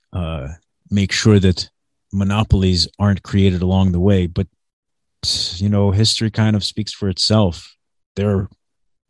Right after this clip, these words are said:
there, there are monopolies even now. <clears throat> There are monopolies even now. And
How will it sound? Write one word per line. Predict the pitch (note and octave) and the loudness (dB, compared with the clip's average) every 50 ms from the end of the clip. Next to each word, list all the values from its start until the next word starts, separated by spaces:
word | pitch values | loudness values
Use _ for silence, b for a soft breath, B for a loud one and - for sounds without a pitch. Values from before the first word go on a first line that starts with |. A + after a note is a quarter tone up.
| _ _ _ _ _ _ _ _ _ _ - | _ _ _ _ _ _ _ _ _ _ -18
there, | G#2 A2+ G#2+ G#2 G#2 G#2 G#2 - - | -14 -10 -8 -6 -4 -4 -4 -6 -4
there | G#2+ A#2 A#2 A2+ | -2 0 2 4
are | A#2 C3+ B2 | 6 6 6
monopolies | A2+ G#2+ G#2+ G#2 G#2+ G#2 - G#2 G#2 G2+ F#2 F#2+ | 6 6 6 4 4 2 2 2 2 2 2 2
even | G#2+ G2 G2 F#2+ | 2 0 0 0
now. | G2 G2 G2 F#2+ F2 D#2+ E2 D#2+ _ _ _ b b b b b b b b b b b b - | 0 -2 -2 -4 -4 -6 -10 -16 _ _ _ b b b b b b b b b b b b -8
<clears throat> | D3 E3+ E3+ - - C#3 D3 D3+ D3 C3 A2 F#2 D#2+ D2+ C#2 _ _ _ _ _ _ _ _ _ _ _ _ _ _ _ _ _ _ _ _ _ - - _ B B B B B B B - | -8 -8 -8 -6 -6 -6 -4 -2 -2 -2 -4 -6 -8 -10 -16 _ _ _ _ _ _ _ _ _ _ _ _ _ _ _ _ _ _ _ _ _ -20 -20 _ B B B B B B B -2
There | G2+ G2+ G#2 | 2 4 6
are | A2+ A2+ | 6 6
monopolies | G#2+ G2+ F#2+ F#2+ F#2+ - F#2+ F#2 F2+ G2 | 6 4 4 2 0 0 -2 -2 0 0
even | G2 F#2+ F#2+ F#2 | 2 2 2 0
now. | E2+ D#2 D2+ - E2 - _ _ _ _ _ _ _ _ _ _ _ _ _ _ _ _ _ _ - | 0 -2 -6 -10 -16 -20 _ _ _ _ _ _ _ _ _ _ _ _ _ _ _ _ _ _ -4
And | F#2+ F#2 F2+ F2 F2+ F2+ F2 D#2+ - | -2 0 0 2 0 0 -2 -4 -6